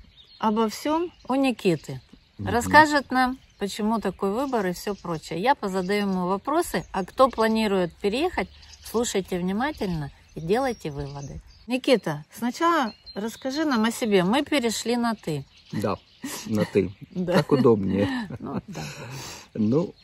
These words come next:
Speaker 2: что можно о себе рассказать? В общем-то, я родился и вырос в Таджикистане до двадцать шестого года моей жизни. Потом переехал в Норильск,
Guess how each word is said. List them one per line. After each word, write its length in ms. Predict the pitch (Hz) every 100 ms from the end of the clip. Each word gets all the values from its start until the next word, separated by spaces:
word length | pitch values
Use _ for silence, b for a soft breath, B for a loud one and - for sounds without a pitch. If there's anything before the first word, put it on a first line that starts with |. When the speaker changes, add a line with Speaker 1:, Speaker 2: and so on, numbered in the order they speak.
| - b b -
Speaker 2:
что 300 | - - 123
можно 320 | 110 101 98
о 40 | 95
себе 320 | - 90 92
рассказать? 600 | 87 - - 87 87 78
В 80 | 107
общем-то, 320 | 107 123 120
я 140 | 113
родился 480 | 110 117 127 226 220
и 80 | 202
вырос 280 | 202 196 -
в 20 |
Таджикистане 840 | 160 143 135 139 - 180 147 85 - _ _ b b b b b _ _ _ - - -
до 760 | 101 113 151 170 170 165 165 151
двадцать 540 | 113 107 131 143 123
шестого 600 | - 123 - - 131 127 120 -
года 480 | 101 110 101 90 82 _ _ _ _ _ _ _ -
моей 360 | 101 101 92 82
жизни. 560 | 80 82 78 82 82 - b b b b b b _ _
Потом 400 | - 110 214 233
переехал 800 | 202 175 156 147 160 - 143 135
в 800 | 127 - _ _ - - - -
Норильск, 760 | - 98 113 95 85 - -